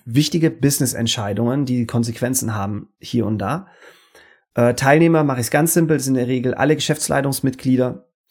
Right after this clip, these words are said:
Head of Finance, Head of Marketing, Head of Sales, Head of Supply Chain, H R optional, je nachdem, wenn ihr über Schichtpläne und solche Themen redet, wäre H R natürlich noch wichtig,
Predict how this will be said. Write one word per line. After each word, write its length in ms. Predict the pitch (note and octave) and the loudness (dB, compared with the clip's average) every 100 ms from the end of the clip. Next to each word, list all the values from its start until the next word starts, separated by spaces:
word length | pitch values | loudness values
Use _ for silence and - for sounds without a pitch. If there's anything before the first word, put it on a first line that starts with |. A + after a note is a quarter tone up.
| - | -6
Head 140 | B2 | -4
of 60 | A#2 | -4
Finance, 380 | G#2+ A2 G#2+ | -6 -6 -6
Head 100 | A#2 | -6
of 80 | A#2+ | -6
Marketing, 400 | A2+ G2 - G#2+ | -6 -6 -10 -8
Head 140 | A2+ A#2+ | -6 -4
of 100 | A2 | -4
Sales, 300 | G2 G2 - | -4 -6 -6
Head 100 | C3 | -8
of 100 | A#2+ | -6
Supply 320 | E2 D#2 F#2+ | -6 -6 -6
Chain, 300 | - F#2 - _ - - - _ _ _ _ _ _ _ _ _ - | -8 -8 -12 _ -20 -20 -20 _ _ _ _ _ _ _ _ _ -2
H 260 | B2+ B2+ - | 0 0 -2
R 280 | A#2+ B2+ - | 0 0 0
optional, 580 | A#2 - B2 A#2+ B2 A#2+ | -2 -2 0 2 2 2
je 120 | A2+ | 0
nachdem, 320 | A2+ A2+ B2+ | 0 -2 0
wenn 160 | A#2 A#2 | 0 0
ihr 60 | |
über 80 | A2+ | 0
Schichtpläne 500 | - C3+ - B2+ A#2+ | -2 -4 -4 0 0
und 60 | A#2 | 0
solche 200 | A#2 A#2 | -2 -4
Themen 280 | C3 B2 | -4 -2
redet, 280 | A#2+ A#2+ A2+ | 0 0 0
wäre 200 | A2+ A2+ | -2 -2
H 200 | G2+ A2+ | -4 -4
R 60 | A#2 | -4
natürlich 340 | A2 A#2 A2 | -4 -2 -2
noch 180 | G#2 G2+ | -4 -4
wichtig, 440 | C#3 - A#2 - | -4 -2 -4 -4